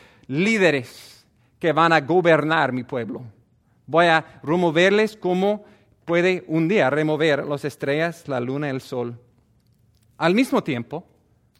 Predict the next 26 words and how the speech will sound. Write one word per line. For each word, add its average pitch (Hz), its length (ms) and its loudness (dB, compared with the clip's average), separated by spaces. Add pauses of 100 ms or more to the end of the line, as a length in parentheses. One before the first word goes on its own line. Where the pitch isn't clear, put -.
(200)
creo 233 380 4
que 147 180 2
esas 165 220 -2
palabras 139 420 -2
tienen 190 320 -2
su 180 140 -12
cumplimiento 185 600 -4
que 170 160 -2
de 165 160 0
nuestra 196 300 -2
perspectiva 170 540 -8
todavía 160 440 -2
es 131 120 -6
futuro 143 440 -10 (140)
y 143 80 -10
literal. 123 640 -2 (840)
Segundo 247 340 0
Pedro 160 400 0
tres 165 580 0 (160)
diez. 139 640 -4 (1900)
Pedro, 175 380 0
inspirado 165 340 2
por 165 140 -2
el 151 60 0
Espíritu, 151 340 -6
dice, 131 460 -8